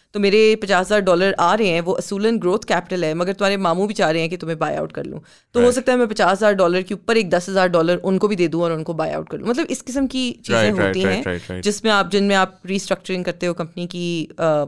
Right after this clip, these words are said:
Speaker 1: और लोग बाय
Speaker 2: वो
Speaker 1: आउट होते हैं।
Speaker 2: purely based on interest, कि यार अगर ठीक है मेरी मीडिया कंपनी है और मैं आके कर रहा हूँ, तो कल को कोई इन्वेस्टर आएगा, वो मीडिया
Speaker 1: हाँ,
Speaker 2: कंपनी में
Speaker 1: बिल्कुल।
Speaker 2: जाना चाह रहा होगा, कहेगा कि सक्सेसफुल मैं कर देता हूँ, मैं पैसे लगाकर
Speaker 1: बिल्कुल।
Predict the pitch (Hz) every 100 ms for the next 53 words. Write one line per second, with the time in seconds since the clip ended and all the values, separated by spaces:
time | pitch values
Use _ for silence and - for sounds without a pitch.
0 | - 160 - 170 165 160 156 151 160 165
1 | 214 202 180 175 165 165 151 143 135 123
2 | - 123 123 120 - 120 131 120 117 110
3 | 110 117 113 101 113 110 104 101 101 104
4 | 101 104 104 101 110 - 113 113 120 113
5 | 104 120 107 107 139 135 - 123 120 127
6 | 131 131 131 131 120 120 123 120 117 117
7 | 113 117 117 123 117 117 123 117 110 117
8 | 117 110 101 98 98 92 90 92 92 180
9 | -